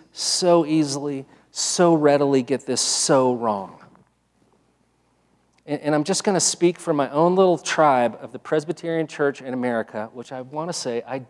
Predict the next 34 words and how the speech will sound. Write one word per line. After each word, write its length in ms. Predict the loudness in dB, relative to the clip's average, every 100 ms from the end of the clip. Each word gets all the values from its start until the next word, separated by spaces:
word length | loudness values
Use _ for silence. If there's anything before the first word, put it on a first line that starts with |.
| _
dearly 340 | 0 4 4
love 380 | 4 6 4 2
and 120 | -6
I'm 120 | -6 -6
deeply 400 | -4 -4 2 2
grateful 420 | 2 0 -2 -10
for. 340 | -12 -14 -14 _ _ _ _ _ _ _ _ _ _ _ _ _ _ _ _ _ _
I'd 160 | 2 2
say 200 | 6 6
we're 120 | 6
pretty 260 | 4 2 2
solid 460 | 4 4 6 4
as 140 | 2 0
a 40 |
prophetic 480 | -4 -2 2 2 2
denomination. 760 | 2 2 2 2 0 -2 0
There's 180 | 0 0
a 60 | -2
primacy 680 | 0 2 2 2 2 2
on 160 | 0 -2
preaching 420 | 0 0 2 0
and 120 | 0
teaching 540 | -2 -4 -2 0 0 -2 -10 -20 _
the 100 | 0
inerrant 380 | 4 4 4 4
word 160 | 2 2
of 120 | 0
God, 280 | 2 2 0
and 100 | -2
that 140 | -2
is 100 | -2
central, 560 | -2 0 -2 0 -2 -2
and 100 | -6
amen. 520 | -4 -2 0 0 -2